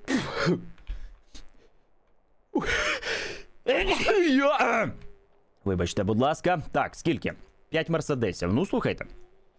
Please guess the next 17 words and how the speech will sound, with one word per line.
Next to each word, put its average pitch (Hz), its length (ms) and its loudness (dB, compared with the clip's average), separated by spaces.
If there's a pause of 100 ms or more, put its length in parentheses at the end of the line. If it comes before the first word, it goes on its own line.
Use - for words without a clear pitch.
(280)
доволі 143 340 2
файно. 92 420 -2 (540)
Я 175 260 2
сподіваюсь, 220 560 2
у 135 40 2
вас 202 140 2
тепер 190 260 0
буде 180 220 0
хоча 165 280 0
б 139 60 -2
розуміння, 151 520 2
які 120 280 2
можуть 143 340 2
падати 123 400 0
автомобілі 131 800 2
із 90 140 -2
цих - 320 -2